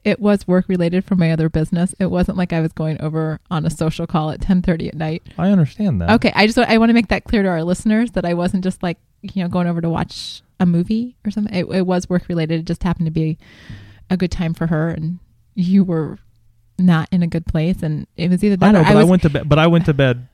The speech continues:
Speaker 2: upset last night.
Speaker 1: Okay.
Speaker 2: Not super, super upset, but I was just sort of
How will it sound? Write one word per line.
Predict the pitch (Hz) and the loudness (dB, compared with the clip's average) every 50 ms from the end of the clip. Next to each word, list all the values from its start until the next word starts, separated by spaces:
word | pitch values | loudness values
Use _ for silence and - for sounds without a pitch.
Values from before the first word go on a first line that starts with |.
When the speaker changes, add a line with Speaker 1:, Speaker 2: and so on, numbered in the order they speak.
| _ - - | _ -6 -4
Speaker 2:
upset | 127 117 - - 110 - - | -4 -4 -2 -2 -4 -4 -4
last | 92 90 90 - - | -8 -8 -8 -8 -10
night. | - 82 - _ _ - 185 | -10 -10 -12 _ _ -6 -6
Speaker 1:
Okay. | 180 - - 180 - - - - _ - - - - _ _ - | -6 -6 -8 -16 -18 -18 -20 -20 _ -20 -20 -20 -20 _ _ -8
Speaker 2:
Not | 277 226 160 - - | -6 -4 -4 -4 -6
super, | - - 170 - 127 123 117 110 | 0 2 2 2 4 2 0 0
super | - - 160 - - 110 101 | 2 2 0 2 2 0 -2
upset, | 98 - - 165 156 180 | -2 -2 -4 -4 -4 -2
but | 196 208 | -2 -2
I | 190 190 | 2 4
was | 185 165 147 - | 4 4 4 2
just | 156 135 - | 0 0 0
sort | - 143 120 | 0 0 0
of | 113 101 98 - | 0 -2 -2 -8